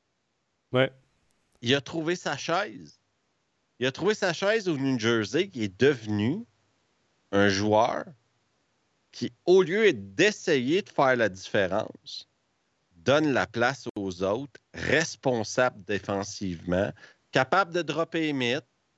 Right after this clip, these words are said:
Speaker 2: qui gagne ou qui perd, peut jouer physique, c'est un gros bonhomme.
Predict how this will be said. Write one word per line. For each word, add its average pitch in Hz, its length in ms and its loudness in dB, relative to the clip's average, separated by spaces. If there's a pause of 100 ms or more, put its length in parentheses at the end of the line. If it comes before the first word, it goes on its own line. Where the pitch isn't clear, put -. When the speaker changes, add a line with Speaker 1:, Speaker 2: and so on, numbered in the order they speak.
Speaker 2:
qui 127 140 -12
gagne 143 360 2
ou 135 60 -8
qui - 240 -20
perd, 98 600 -2 (920)
peut 175 180 6
jouer 151 300 0
physique, 113 600 -2
c'est - 160 -4
un 113 120 4
gros 143 180 0
bonhomme. 123 600 0